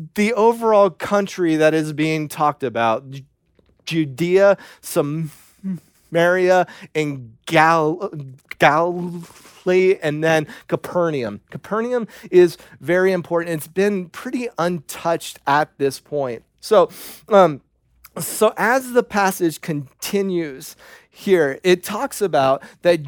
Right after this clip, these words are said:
Jesus came back. So he had been here before,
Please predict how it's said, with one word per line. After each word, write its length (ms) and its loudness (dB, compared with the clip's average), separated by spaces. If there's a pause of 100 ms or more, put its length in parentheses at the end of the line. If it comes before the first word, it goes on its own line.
(1700)
Jesus 600 -2
came 720 -6 (300)
back. 460 2
So 320 2 (220)
he 300 -2
had 680 -2
been 220 0
here 240 -2
before, 520 -8